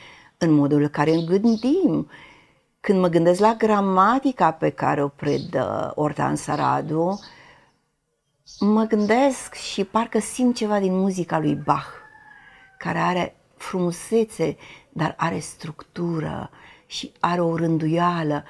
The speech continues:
absolut miraculoasă. Eu, de multe ori, dacă sunt confundată, pentru că seamăn cu soacra mea, mai bine decât seamănă fiul eu, bărbatul meu,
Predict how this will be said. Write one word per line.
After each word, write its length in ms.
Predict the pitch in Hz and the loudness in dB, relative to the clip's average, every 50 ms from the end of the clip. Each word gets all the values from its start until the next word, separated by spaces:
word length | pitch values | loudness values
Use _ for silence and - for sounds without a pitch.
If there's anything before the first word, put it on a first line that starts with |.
| - - _ _ - | -20 -20 _ _ -4
absolut 500 | - 175 156 - - - - - - - | -4 -4 -4 -4 -8 -10 -10 -8 -6 -6
miraculoasă. 960 | 156 151 147 - 160 - - - 143 139 - 143 139 - - - - - - _ _ - - - - - - - - - - - - - _ _ _ _ _ _ _ _ _ _ _ _ _ - | -6 -6 -6 -8 -10 -12 -12 -10 -8 -8 -8 -10 -12 -14 -14 -12 -14 -14 -14 _ _ -20 -20 -20 -20 -20 -20 -20 -20 -20 -20 -20 -20 -20 _ _ _ _ _ _ _ _ _ _ _ _ _ 2
Eu, 680 | 226 220 220 226 233 240 247 262 269 262 247 - - _ - - - _ _ _ | 4 6 6 6 6 6 6 6 4 4 2 -2 -6 _ -20 -20 -20 _ _ _
de 180 | - 190 196 202 | 0 2 4 4
multe 300 | 202 208 226 240 - 240 | 4 2 2 2 2 2
ori, 640 | 226 202 170 151 151 151 156 - - 180 214 247 - _ _ - _ _ _ _ _ _ _ - | 2 4 2 2 2 0 0 -2 -2 -4 -6 -8 -12 _ _ -20 _ _ _ _ _ _ _ 0
dacă 300 | 185 196 185 - - 180 | 2 2 2 2 -2 -4
sunt 300 | - - 220 226 233 - | -4 -2 -4 -4 -2 0
confundată, 960 | 247 226 226 220 - - 202 196 185 170 139 143 151 156 151 - - 175 | 0 -2 -2 -2 -4 -4 -2 -2 0 0 0 0 0 -2 -6 -4 -4 -4
pentru 260 | 175 - 214 220 - 233 | 0 0 -2 0 0 -2
că 60 | 220 | -2
seamăn 340 | - 262 233 214 202 160 143 | -2 -4 -2 0 0 -2 -2
cu 120 | - 156 | -4 -8
soacra 640 | 131 - - 120 123 - - - - - 123 127 135 | -12 -10 -10 -10 -10 -10 -14 -16 -10 -6 -2 0 2
mea, 180 | 143 147 151 | 2 2 2
mai 180 | 160 185 196 214 | 2 2 0 0
bine 220 | 208 214 214 202 | 0 0 0 0
decât 260 | 180 175 160 - 156 135 | 0 -2 -2 -4 -6 -8
seamănă 580 | - - 127 131 127 135 135 113 110 123 117 | -4 -4 -4 -2 -2 -2 -2 -2 -4 -4 -6
fiul 340 | 123 - 135 139 123 117 113 | -6 -2 -2 0 0 0 0
eu, 240 | 113 92 85 117 120 | -2 -2 -2 -4 -4
bărbatul 560 | 107 117 110 120 110 113 123 - - - 147 | -4 -4 -6 -2 -2 -4 -4 -4 -6 -4 -2
meu, 440 | 143 139 135 143 - 165 214 269 | -2 -2 -2 -2 0 0 0 0